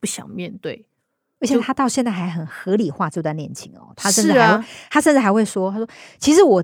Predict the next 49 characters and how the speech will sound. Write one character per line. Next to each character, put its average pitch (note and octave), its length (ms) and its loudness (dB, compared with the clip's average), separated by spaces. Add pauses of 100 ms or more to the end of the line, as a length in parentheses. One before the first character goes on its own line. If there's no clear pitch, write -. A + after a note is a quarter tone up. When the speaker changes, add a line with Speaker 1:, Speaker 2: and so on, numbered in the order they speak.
(100)
Speaker 2:
这 - 140 -4
个 A#3 100 4
人 E3+ 140 0
我 D#3 80 -2
不 G#3+ 140 -4
喜 F#3 120 -4
欢 D#3 140 -6
太， F3 340 -8 (300)
Speaker 1:
太 - 120 -2
黏。 C4 100 6
Speaker 2:
太 G#3+ 380 6
腻， A#3+ 120 -12
对， C#4 180 4
太 D#4+ 220 2
黏 F#3 560 0
这 A#3+ 100 -2
样 G3+ 120 0
子， A3 80 2
Speaker 1:
对。 G3+ 180 2
Speaker 2:
太 D4 140 2
腻 C#4+ 200 2
在 B3 160 2
一 A3+ 80 2
起。 G#3+ 120 0
我 F#3+ 120 4
觉 D#4+ 120 2
得 F4+ 80 4
远 F#3+ 240 0
距 C4 200 -4
离 F3 160 -6
恋 F3 220 -4
爱 F3 160 -4 (180)
非 A#3+ 140 0
常 F#3+ 160 -2
适 F3 220 -4
合 C3+ 200 -6
我， B2 320 -12
所 C4 140 0
以 - 20 4
我 G3+ 60 2
觉 F3+ 140 -2
得 G3 160 -4
看 G#3+ 180 -4
一 - 20 -6
次 E3+ 200 -6
也 C#3 100 -6
还 - 200 -12
好 - 360 -14
啊， - 140 -20